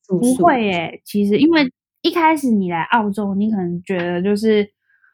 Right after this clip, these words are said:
Speaker 2: 物价很高，因为东西很贵，就换成台币的话，东西很贵。但是你一开始上班过后拿薪水，就发现其实这边的东西很便宜，就是这边的物价跟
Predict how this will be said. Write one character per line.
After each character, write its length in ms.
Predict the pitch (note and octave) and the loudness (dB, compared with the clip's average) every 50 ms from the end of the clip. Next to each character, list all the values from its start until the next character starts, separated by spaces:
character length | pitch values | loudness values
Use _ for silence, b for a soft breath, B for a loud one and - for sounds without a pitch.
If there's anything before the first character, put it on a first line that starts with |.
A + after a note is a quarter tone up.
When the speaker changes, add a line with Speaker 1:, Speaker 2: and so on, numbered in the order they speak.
| _ _ _ _ _ - | _ _ _ _ _ 2
Speaker 2:
物 220 | - D4 C4 A#3+ | 4 4 4 4
价 420 | G#3 - A3+ A3+ G#3+ G3 F3 F3+ F#3 - _ _ _ _ _ _ _ _ _ _ _ _ | 4 2 2 2 2 0 -2 -6 -8 -12 _ _ _ _ _ _ _ _ _ _ _ _
很 320 | - - - F#3+ E3+ E3 - _ | -10 -6 -4 -4 -4 -4 -4 _
高， 440 | - G3 F#3+ F#3 E3+ F3+ F#3+ - - _ | 2 2 4 4 2 0 -2 -4 -6 _
因 100 | - A#3+ C4 | 4 6 6
为 60 | C4 | 6
东 180 | A#3 B3+ B3+ B3+ | 6 6 4 6
西 120 | A#3+ C4 | 6 4
很 160 | A#3+ F#3 D#3+ F3 | 2 2 0 0
贵， 360 | - A#3 A#3+ G3 E3+ E3+ F#3 - - _ _ | 2 2 2 4 2 -2 -4 -8 -16 _ _
就 160 | - C#4 B3 B3 | 0 0 0 2
换 200 | - - D4+ C4+ | 2 4 4 4
成 120 | B3+ A#3 | 4 2
台 140 | A3 G#3+ G3+ G3+ | 0 0 0 0
币 100 | A3 A3 | 0 0
的 60 | G#3 | 2
话， 100 | G#3 A3 | 0 0
东 200 | G#3 A3 G3+ G3+ | 0 -2 -2 -4
西 140 | G3+ G#3+ G#3 | -4 -2 -2
很 120 | F#3 D#3+ - | -4 -4 -4
贵。 200 | - - F#3 E3+ | -4 -4 -4 -2
但 180 | D#3 G#3+ C4 | 0 0 0
是 240 | C4+ B3+ D4+ D4+ C#4+ C4+ b b b b b b _ _ _ | 2 2 4 2 2 2 b b b b b b _ _ _
你 200 | - B3+ C4 C#4+ | 2 4 4 6
一 80 | D#4 D#4+ | 6 4
开 160 | D#4+ D#4+ D4+ | 4 4 4
始 60 | C4+ | 4
上 200 | A#3 B3 B3+ B3 | 4 2 2 2
班 160 | B3 A#3+ A#3 | 2 2 2
过 140 | A#3 A#3+ B3+ | 2 0 2
后 140 | A#3 B3 A#3+ | 2 2 2
拿 240 | A3+ G3 F#3 F#3 G3 | 2 2 -2 -4 -2
薪 180 | - - A3+ | 0 2 2
水， 100 | G#3+ G3+ | 4 2
就 120 | F#3+ G#3+ G#3+ | 2 0 0
发 160 | A3+ G#3+ A3 | 0 0 2
现 160 | G#3+ A#3 A3 | 2 2 2
其 100 | F#3 F#3+ | 2 0
实 80 | F#3 F#3 | -2 -2
这 80 | G3+ | -2
边 160 | G3+ G3+ G3 F#3 | -2 -2 -2 -4
的 60 | F3+ | -6
东 80 | F3+ E3+ | -8 -4
西 140 | - G3+ - | -4 -4 -4
很 80 | - | -4
便 200 | - - - - | -6 -12 -12 -10
宜， 180 | - - - - | -10 -12 -10 -4
就 100 | - B3 | -2 -2
是 240 | A#3+ - B3 B3+ A#3 | 0 0 0 0 0
这 140 | A3 - B3 | 2 2 2
边 180 | A#3+ B3 A#3+ A#3 | 4 4 4 4
的 220 | A3+ A3+ G#3 G3 - _ _ _ _ _ _ _ _ _ _ _ _ | 2 2 0 -2 -4 _ _ _ _ _ _ _ _ _ _ _ _
物 160 | C#4+ C4 A#3+ G#3+ | 0 2 2 2
价 300 | G3+ - A#3+ G#3+ G3 F#3 | 2 2 2 2 2 0
跟 480 | F#3+ G#3+ G#3 G3 G3+ G3+ G#3 G#3+ G#3+ | 0 0 0 0 0 0 0 -2 -4